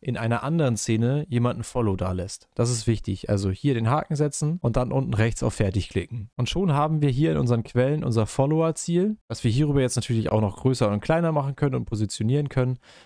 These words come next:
Die meisten haben das irgendwie rechts hier in der Ecke oder links oben, wie ihr das möchtet.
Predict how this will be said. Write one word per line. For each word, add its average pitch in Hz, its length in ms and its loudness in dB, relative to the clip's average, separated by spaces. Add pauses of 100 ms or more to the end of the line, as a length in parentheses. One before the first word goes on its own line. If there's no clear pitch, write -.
(140)
Die 110 40 0
meisten 117 300 2
haben 113 120 2
das 107 120 0
irgendwie 104 280 2
rechts 113 280 0
hier 107 300 0
in 104 80 0
der 98 160 0
Ecke 123 400 0
oder 104 160 2
links 98 320 0
oben, 131 480 0
wie 165 120 -2
ihr 143 100 4
das 110 180 0
möchtet. - 460 -4